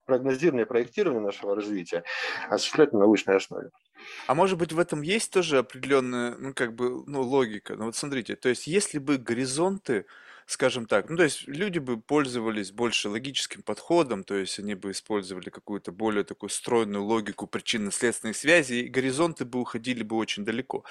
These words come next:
Speaker 2: И проводим аналогию с продолжительностью жизни человека, да? Каким-то образом, э, в силу меняющегося environment ограничилась жизнь человека, чтобы, как бы, поддерживать адаптивность. Ну, то есть, как бы, чтобы в момент чего-то, когда меняется,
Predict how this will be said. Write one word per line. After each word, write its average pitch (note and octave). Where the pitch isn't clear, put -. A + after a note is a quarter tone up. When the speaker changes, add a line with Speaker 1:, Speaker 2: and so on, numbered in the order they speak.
Speaker 2:
И C3+
проводим F#3
аналогию D3
с -
продолжительностью A#2
жизни A#2+
человека, G#2+
да? B2
Каким-то D3
образом, A#2
э, A#2+
в -
силу B2+
меняющегося A#2+
environment B2+
ограничилась C#3
жизнь C#3
человека, F#3
чтобы, F#3
как C#3+
бы, C3
поддерживать C#3
адаптивность. B2
Ну, D#3
то F3+
есть, D#3
как C3
бы, A#2
чтобы C#3
в B2
момент D3+
чего-то, D3
когда B2
меняется, F#3